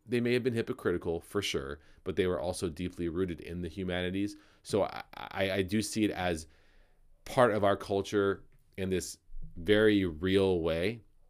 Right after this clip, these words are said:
'cause we focus on our individual rights. We're a very individualistic society.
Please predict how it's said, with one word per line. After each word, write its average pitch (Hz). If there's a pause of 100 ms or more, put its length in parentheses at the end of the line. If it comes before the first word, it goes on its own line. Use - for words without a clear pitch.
(160)
'cause 95
we 87
focus 95
on 90
our 90
individual 90
rights. 85
We're 85
a 80
very 95
individualistic 82
society. 87